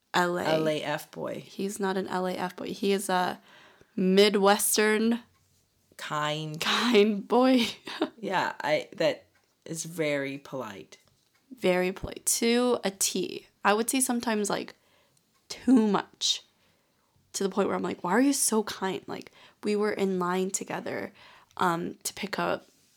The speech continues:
Speaker 1: my medication at the pharmacy. And I had waited at the doctor's for a pretty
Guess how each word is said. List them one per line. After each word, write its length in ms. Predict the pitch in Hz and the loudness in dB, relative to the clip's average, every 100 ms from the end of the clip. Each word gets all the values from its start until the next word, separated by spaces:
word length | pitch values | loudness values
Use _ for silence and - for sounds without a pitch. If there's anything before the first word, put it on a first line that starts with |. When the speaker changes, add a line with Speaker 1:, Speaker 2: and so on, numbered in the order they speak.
| _ _ _ _ - _ _ - | _ _ _ _ -20 _ _ -4
Speaker 1:
my 180 | 185 | -2
medication 560 | 170 175 185 180 180 180 | 0 0 0 -2 -2 -2
at 140 | 175 | -4
the 80 | - | -6
pharmacy. 680 | - 165 170 196 - 254 269 - - - _ _ | -6 -4 -2 -2 -2 -4 -4 -12 -20 -20 _ _
And 380 | 190 180 180 180 | 0 2 2 0
I 100 | 185 | 0
had 220 | 196 240 196 | 2 0 0
waited 240 | 196 240 | -2 -2
at 120 | 247 240 | -2 -4
the 60 | |
doctor's 480 | - 180 180 185 185 | -4 -4 -2 -6 -6
for 100 | 190 | -6
a 60 | 185 | -8
pretty 500 | - 196 202 202 | -6 -4 0 -2